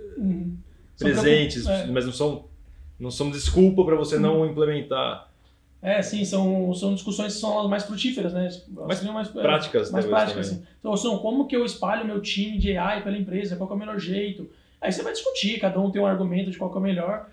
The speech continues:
Speaker 1: mas essa, esse debate, ele é melhor do que ficar debatendo se a A I vai dominar o mundo, né?
Speaker 2: É, eu acho que a gente tinha, nos últimos anos, muito mais discussões sobre, ah, é, os robôs vão nos machucar, o que acontecerá com a singularidade. Acho que isso ainda é uma discussão super interessante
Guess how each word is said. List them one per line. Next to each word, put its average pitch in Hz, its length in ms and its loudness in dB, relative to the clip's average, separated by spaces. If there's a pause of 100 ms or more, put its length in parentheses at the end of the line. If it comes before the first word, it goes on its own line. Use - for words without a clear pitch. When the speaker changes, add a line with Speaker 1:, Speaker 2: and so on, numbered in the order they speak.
(160)
Speaker 1:
mas 196 140 -2
essa, 214 360 0
esse 240 220 -4
debate, 214 400 2
ele 247 80 4
é 240 80 6
melhor 220 380 2
do 285 80 0
que 254 100 -4
ficar 214 160 -2
debatendo 208 560 -2
se 214 260 -4
a 175 160 2
A 220 140 0
I 220 100 -10 (220)
vai 185 220 0
dominar 196 320 2
o 202 40 2
mundo, 156 380 0
né? 151 100 -16 (600)
Speaker 2:
É, 190 180 -2
eu 165 80 6
acho 185 160 0
que 151 80 -4
a 147 60 0
gente 156 200 -4
tinha, 170 340 -4 (100)
nos 123 140 -8
últimos 139 340 -6
anos, 135 180 -2
muito 151 200 -6
mais 147 200 2
discussões 123 760 -6
sobre, 113 680 0 (340)
ah, 107 280 -4
é, 98 180 -10 (720)
os - 100 -18
robôs 131 540 2
vão 143 220 0
nos 127 100 -4
machucar, 127 880 0
o 110 80 -8
que 151 100 0
acontecerá 143 760 2
com 135 180 -4
a 127 60 -4
singularidade. 127 760 0
Acho 139 160 -6
que 180 120 4
isso 175 220 -2
ainda 180 220 2
é 175 60 6
uma 160 100 2
discussão 131 400 -6
super 139 240 -6
interessante 135 720 -4